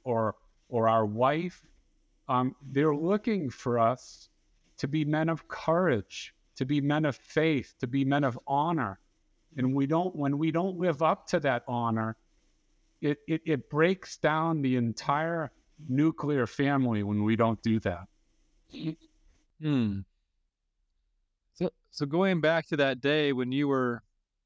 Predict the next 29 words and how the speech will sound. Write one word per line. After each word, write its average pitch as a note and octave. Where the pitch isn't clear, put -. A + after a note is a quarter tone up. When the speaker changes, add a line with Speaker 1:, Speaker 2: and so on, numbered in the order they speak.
Speaker 2:
in D3
that, C3
well, A2
hot, D3
hot -
car A#2
in C3
the B2+
parking C3
lot, A2+
was C#3+
there D#3+
anyone F3+
on D#3
the C#3
sidewalk, D3+
um, A2+
trying C3+
to A#2
offer B2+
hope C#3+
that C#3
day? D3+
Speaker 1:
Uh, A#2+
that's A#2
just -
a A#2
tremendous A#2
question, G#2+